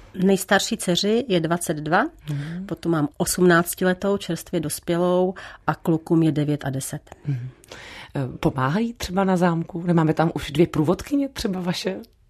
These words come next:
Speaker 2: Nenajdeme?
Speaker 1: Oni tomu odrostli. Oni v tom dětském věku právě jako je lákalo být princeznami,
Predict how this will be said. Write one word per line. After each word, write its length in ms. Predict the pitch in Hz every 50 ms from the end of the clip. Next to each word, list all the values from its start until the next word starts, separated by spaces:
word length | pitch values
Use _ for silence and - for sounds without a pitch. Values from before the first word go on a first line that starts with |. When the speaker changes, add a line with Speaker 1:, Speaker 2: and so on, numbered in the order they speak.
| _ _ _ -
Speaker 2:
Nenajdeme? 500 | 165 175 165 165 160 160 170 160 160 170 190
Speaker 1:
Oni 280 | - - 196 214 220 214
tomu 260 | - - 240 233 262
odrostli. 680 | - 220 196 180 196 214 226 - - - - - - 139 - - - - _ _ _ _ _ _ - - - - - - - - -
Oni 220 | 175 175 196 214
v 100 | 214 -
tom 260 | - - 247 220 185
dětském 460 | 156 175 170 - - - 226 233 226 214
věku 320 | 185 175 165 - - 175
právě 480 | 170 - 170 160 151 156 156 151 170 170
jako 340 | 170 170 170 - 202 196 185 - - - - - - -
je 260 | 185 180 180 180 175 - - - _ _ -
lákalo 580 | 170 160 147 143 156 - - 208 180 190 190
být 220 | 175 165 190 185 -
princeznami, 840 | - 165 165 160 156 - 180 165 160 160 160 160 156 160 170 190 208